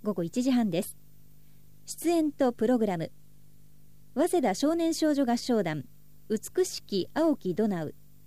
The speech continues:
五羽のツバメ、ほか。早稲田青少年吹奏楽団、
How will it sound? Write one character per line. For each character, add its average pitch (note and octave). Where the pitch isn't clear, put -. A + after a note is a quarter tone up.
五 A#3+
羽 E4+
の G3
ツ -
バ F3+
メ、 F3
ほ F#3+
か。 -
早 E4
稲 G#3+
田 C#4
青 E4
少 E4+
年 D#4
吹 D4+
奏 D4
楽 B3+
団、 E3+